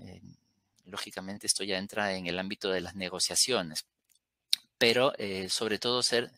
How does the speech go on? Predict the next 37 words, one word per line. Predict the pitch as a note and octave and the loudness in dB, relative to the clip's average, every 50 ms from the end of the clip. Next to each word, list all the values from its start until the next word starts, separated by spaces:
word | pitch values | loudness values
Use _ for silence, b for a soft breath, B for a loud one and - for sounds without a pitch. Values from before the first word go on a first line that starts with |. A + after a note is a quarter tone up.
| _ _ _ | _ _ _
eh, | - - G#2 G2+ F#2+ F#2+ F#2 - - - | -4 -2 -2 0 -2 -4 -6 -10 -8 -2
sincero | - - - A2 G#2 G2+ - C3 C3 B2+ C3 | 0 0 0 2 4 4 6 6 6 4 2
y | C3+ | 0
transparente, | - - A2 G2+ F#2+ F#2 - - F#2+ F#2+ G2+ G2 F#2+ F#2 F2 - - D2+ | 0 2 2 2 2 2 0 2 2 4 4 4 2 2 -2 -6 -8 -8
¿no? | D#2 E2+ E3 - _ B B B B B B B B B B B B B B _ | -8 -8 -10 -12 _ B B B B B B B B B B B B B B _
Y | - E3 | 4 6
luego | G3+ A3 B3 | 8 8 8
también, | A#3 G#3+ F#3+ G3+ G#3+ A3 | 6 6 4 4 0 0
eh, | - - - _ | -2 -4 -6 _
cuando | - C3+ B2+ C3+ C#3+ | -2 -2 0 0 -2
uno | E3 F#3 | -2 -2
está | F#3 - - E3+ | -2 0 0 0
frente | E3 - E3+ E3+ E3 - | 0 0 -2 -2 0 0
a | D#3+ | 0
un | E3 | 0
cliente, | D#3+ - D3 D3 D#3 D#3 - - | 0 -2 -2 -2 -2 -4 -8 -10
tiene | - C#3+ D3 D3 | -6 -4 -4 -4
que | D#3 D#3 | -4 -6
tener, | - C#3+ C3 B2+ C3 C#3 C#3+ - - - | -6 -4 0 2 2 2 0 -2 -6 -4
eh, | - A2 A2 G#2+ - | -2 -2 -2 -2 -2
una | - B2+ C3 B2+ B2 | -6 -6 -4 -2 0
idea | B2 A#2 C3+ B2+ | 0 2 0 0
muy | B2+ C3 C3 B2 | 0 -2 -4 -4
clara | - C3+ C3+ C3 C3 C3+ C#3 - B B B B B | 0 4 6 6 6 6 4 0 B B B B B
de | - - B2 B2+ | -10 -4 -2 0
lo | A#2 A#2 A#2 | 0 0 -2
que | - - A2 | -2 -4 -4
quiere | - D#3 D#3 D#3 | 0 2 4 4
sacar | - - B2+ A2+ - - E3 D#3 C3+ A2+ | 4 4 4 2 4 4 4 4 4 4
de | G#2+ G#2 G2+ | 2 0 2
esa, | G#2 G#2+ - - A2+ G2 G2+ G2 G2 F#2+ - - _ | 4 4 4 4 4 2 -2 -2 -6 -8 -10 -14 _
de | - A2 A2+ A2+ A2+ | -8 -2 0 2 2
esa | A2+ - - A2 | 2 2 2 0
reunión, | G#2 G#2 G#2 F#2+ F#2+ G2+ G2+ A2 A#2 G#2 F#2+ F2+ E2 _ _ _ _ _ _ | 0 0 -2 -2 -2 -2 -2 0 0 -2 -2 -6 -8 _ _ _ _ _ _
de | - G2 A2 | -4 0 2
ese | A2 - - | 2 2 2
momento. | A2 A2 G#2 G2+ G#2+ A2 G#2+ G2 F#2 E2+ - E2 - | 0 -2 -2 0 2 2 2 0 -2 -4 -8 -10 -10